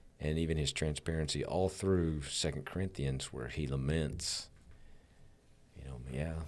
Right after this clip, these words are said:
at my first offense, no one really came to stand by me, but the Lord stood with me." And I've camped out on that verse more than once. Um, and I've spoken with other pastors who feel similarly,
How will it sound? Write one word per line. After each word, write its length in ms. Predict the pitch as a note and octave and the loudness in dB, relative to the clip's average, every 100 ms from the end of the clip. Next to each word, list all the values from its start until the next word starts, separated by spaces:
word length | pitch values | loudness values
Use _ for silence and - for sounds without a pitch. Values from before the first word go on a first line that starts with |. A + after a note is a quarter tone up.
| - - - - - | -10 -16 -18 -18 -14
at 100 | - | -6
my 120 | D2 | -4
first 380 | C#2 - C#2 - | -4 -2 -2 -2
offense, 440 | C2+ C#2+ C#2+ - - | -4 -4 -2 -2 -4
no 80 | C2 | -4
one 300 | C2 C2 B1 | -2 -2 -2
really 400 | C#2 C2 B1 - | 0 0 -2 -8
came 460 | - - D2+ C#2 B1 | -10 -4 0 0 0
to 100 | A1+ | -2
stand 480 | - - D2 C2+ C2+ | 0 2 2 2 0
by 260 | C#2+ F2 D#2+ | 4 4 4
me, 160 | D2 | 2
but 320 | B1+ C2 - - | 0 -4 -4 -2
the 120 | A#1+ | -2
Lord 560 | A#1+ C#2 D#2 C#2 G#1+ - | -2 -2 -2 -2 -4 -6
stood 340 | - G1+ G1+ | -6 -6 -8
with 240 | A#1 - - | -8 -8 -8
me." 200 | - - - - - - - - - - - - - B1+ | -8 -10 -16 -18 -18 -18 -18 -18 -18 -18 -18 -20 -14 -6
And 320 | C#2 C2 B1+ - - | -4 -4 -6 -14 -12
I've 140 | C#2 - | -10 2
camped 300 | G2+ D#2+ D#2+ | 6 6 6
out 120 | D2 | 4
on 140 | D2 | 4
that 200 | D2+ C#2+ | 2 2
verse 300 | C#2+ C#2+ - | 0 0 0
more 180 | E2 D2+ | 0 0
than 220 | C#2+ C2+ | 0 0
once. 480 | D#2+ E2 - - - - - - - - | 0 0 0 -4 -4 -12 -20 -20 -14 -4
Um, 320 | C#2 C#2 C2+ - | -2 0 0 8
and 100 | D3+ | 10
I've 120 | E3 | 10
spoken 280 | - D3 A#2 | 10 10 10
with 120 | E2 | 8
other 180 | E2+ E2 | 6 4
pastors 540 | - E2+ G2 D2+ C#2+ | 6 4 4 0 0
who 160 | D#2 C2 - - - - - - - - - - - | 2 0 -2 -16 -20 -20 -20 -20 -20 -20 -20 -20 -6
feel 480 | - F2 D#2 C2+ - - - - - - | 2 4 4 0 -4 -14 -20 -20 -20 -6
similarly, 880 | - - B2+ G#2 F2 D#2+ F#2+ - | 2 8 8 8 6 4 2 0